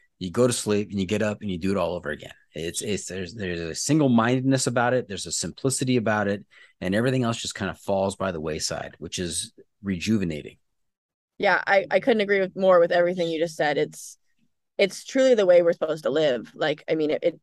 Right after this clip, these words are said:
Speaker 2: it touches something, like, almost animalistic inside of us, something simple inside of us that we're like, "This is, this is living. This is truly, like, you know, meeting my daily needs and nothing beyond that. And that's all I need."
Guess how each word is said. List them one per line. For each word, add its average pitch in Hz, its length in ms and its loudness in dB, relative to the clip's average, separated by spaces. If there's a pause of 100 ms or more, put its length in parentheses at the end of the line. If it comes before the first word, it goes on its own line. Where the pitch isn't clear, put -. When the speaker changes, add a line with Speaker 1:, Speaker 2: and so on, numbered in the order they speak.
Speaker 2:
it - 200 0
touches 214 460 -4
something, 170 540 -6 (320)
like, 202 140 -4
almost 277 320 2
animalistic 202 580 2
inside 170 340 0
of 165 60 4
us, 156 140 -2
something 190 280 -2
simple 180 500 0
inside 160 320 -2
of 160 80 4
us 151 140 -2
that 156 120 -4
we're 151 60 -2
like, 120 220 -4
"This 185 220 -2
is, 156 280 -4
this 180 160 -2
is 185 120 -4
living. 165 520 0
This 165 200 -4
is 160 120 -6
truly, 180 460 0
like, 156 300 -2 (340)
you 190 100 -2
know, 175 80 4
meeting 180 400 0
my 180 120 2
daily 185 320 2
needs 208 340 0
and 208 100 0
nothing 214 300 -2
beyond 220 380 2
that. 165 100 2
And 180 100 -4
that's 185 180 -2
all 220 120 2
I 208 100 0
need." 190 540 0